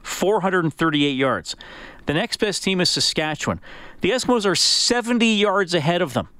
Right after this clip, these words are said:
in yards per game. The Eskimos are first in second down conversions.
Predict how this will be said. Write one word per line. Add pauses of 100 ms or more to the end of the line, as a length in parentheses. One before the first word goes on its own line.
(220)
in
yards
per
game. (800)
The
Eskimos
are
first
in
second
down
conversions.